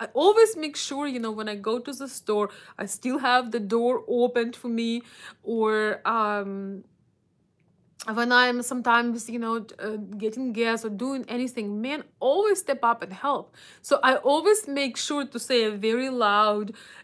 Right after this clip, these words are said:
and, uh, you know, polite thank you to make sure and to encourage men to be doing these things. Because feminists are offended when somebody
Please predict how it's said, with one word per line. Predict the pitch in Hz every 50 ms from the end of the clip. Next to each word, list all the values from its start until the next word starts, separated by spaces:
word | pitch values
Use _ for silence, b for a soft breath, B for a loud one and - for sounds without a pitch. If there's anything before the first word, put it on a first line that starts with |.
| B -
and, | 202 208 202 202 208 208 196 - -
uh, | - 208 208 196 190 185 185 180 175 - - - -
you | - 226 233
know, | 214 196 190 190 196 196 196 190 - - _ _ - 226 -
polite | - 302 277 269 247 226 214 208 214 214 220 220 - - B B B B B
thank | - - - 285 233 233 240 254 247 -
you | 262 254 254 262 269 277 302 359 - - _ _ _
to | - 262
make | 240 247 247 240 240
sure | - - - - 294 277 285 285 277 269
and | 247 - 208 220 226 214 - _ _
to | 233 233 226 220
encourage | 226 226 226 220 - 247 233 240 240 208 - - B B B B B B B
men | 214 214 214 226 226 226 226 226
to | - - 233 220 208 202 190 185 - _ _ 196 208
be | - 240 233
doing | 202 190 220 226 247 262 254
these | 240 208 202 190
things. | - - 185 - 165 190 190 - - B B B B B -
Because | 202 269 240 - 285 277 269 233 - - - _ _
feminists | - - - 285 302 415 453 427 330 285 269 277 277 -
are | 294 302 - -
offended | - 320 - - - 370 370 392 392 370 330 277 240 -
when | 240 254 254
somebody | 240 - 269 262 262 247 254